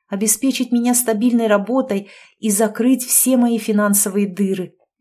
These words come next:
Схватил протянутую Степаном ручку и поставил свою подпись в указанной графе. Решил, что сегодня день поработаю на заводе, а вечером... Вечером мне нужно будет поговорить с ней.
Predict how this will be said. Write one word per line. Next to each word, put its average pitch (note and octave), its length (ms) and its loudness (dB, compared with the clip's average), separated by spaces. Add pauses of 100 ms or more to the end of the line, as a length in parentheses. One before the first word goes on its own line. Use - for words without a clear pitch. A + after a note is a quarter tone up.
(360)
Схватил G#3 680 -4
протянутую G3 720 -2
Степаном G3+ 600 -4
ручку G#3+ 520 -6 (300)
и G3+ 100 -8
поставил G3+ 540 -2
свою G3+ 340 0
подпись B3 520 -4
в F3+ 40 -8
указанной F#3 460 -6
графе. F3+ 520 -8 (560)
Решил, G3+ 380 -4
что G#3+ 220 -6
сегодня G#3 600 -2
день A3 320 0
поработаю G3+ 540 -2
на G3 100 0
заводе, G3 640 -2
а F3+ 120 -10
вечером... F3 680 -6 (580)
Вечером G3 500 -2
мне G3+ 180 2
нужно G3 300 0
будет F#3+ 280 -6
поговорить G3 540 -4
с - 100 -2
ней. E3+ 300 -12